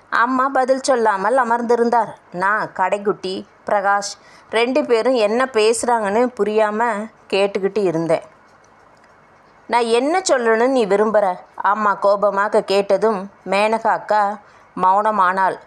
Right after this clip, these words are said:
"எதுக்கு ரெண்டு பேரும் சண்டை போடுறீங்க?" மேனகாவிடம் கேட்டேன். "அண்ணி என்னை ஈவினிங் பர்த்டே பார்ட்டிக்கு போக வேண்டான்னு சொல்லிட்டாங்க, அம்மாவும் சரின்னு சொல்றாங்க." கோபமாக வெளியேறினாள். "ஏம்மா இப்படி செய்த? அக்கா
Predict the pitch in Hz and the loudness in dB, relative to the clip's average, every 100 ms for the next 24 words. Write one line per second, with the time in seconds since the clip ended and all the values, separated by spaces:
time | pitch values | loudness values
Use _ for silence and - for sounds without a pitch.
0 | _ _ 160 175 196 233 214 208 214 220 | _ _ 0 0 2 0 0 2 2 0
1 | 220 202 202 208 208 208 208 208 214 214 | 0 0 -2 0 0 2 0 2 0 -2
2 | - - 160 170 196 202 190 160 175 220 | -14 -4 0 0 0 -2 -2 0 -2 0
3 | 185 175 190 165 - - - - - - | -2 0 0 -2 -4 -20 -20 -20 -20 -12
4 | - 170 202 233 240 226 240 _ 190 208 | -4 -4 0 2 2 0 -4 _ -2 0
5 | 202 226 262 262 202 190 196 208 220 214 | -2 0 0 0 2 0 2 0 2 0
6 | 196 180 170 226 208 214 233 208 196 190 | -2 -4 -6 -2 2 2 2 -2 -2 -2
7 | 175 202 226 202 208 208 196 175 - - | -2 0 0 0 0 0 0 -2 -4 -14
8 | - - _ 196 233 277 262 226 254 233 | -20 -20 _ -2 0 2 2 0 0 0
9 | 202 220 240 226 185 190 208 196 156 - | 2 0 0 0 0 2 0 0 -2 -2
10 | - - 226 240 262 247 175 214 254 175 | -16 0 2 4 2 0 0 2 0 2
11 | 180 202 202 202 190 135 - _ - - | 2 2 2 0 0 -2 -12 _ -20 -20
12 | _ 196 226 277 320 302 - 196 - 196 | _ 0 2 4 2 0 0 -2 0 2
13 | 196 202 220 175 147 - - 185 190 - | 2 2 2 -2 -8 -18 -4 -2 0 2